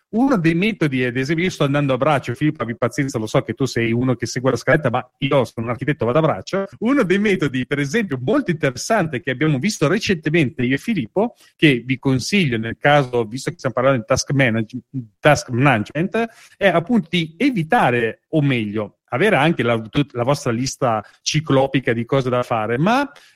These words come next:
eh, di usare un metodo che l'ho scoperto praticamente la scorsa settimana, quindi anche qua sto andando un po' a braccio, che si chiama uno, due, tre,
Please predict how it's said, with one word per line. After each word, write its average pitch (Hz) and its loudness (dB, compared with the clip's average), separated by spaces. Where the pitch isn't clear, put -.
eh, 165 -2
di 156 -6
usare 175 2
un 180 2
metodo 180 0
che 131 0
l'ho 135 -4
scoperto 139 0
praticamente 117 -4
la 107 -4
scorsa 120 -8
settimana, 131 0
quindi 123 0
anche 123 -2
qua 135 2
sto 120 -2
andando 120 -2
un 110 -6
po' - -4
a 185 2
braccio, 143 -2
che - -4
si 156 -4
chiama 160 4
uno, 160 6
due, 143 0
tre, 156 -2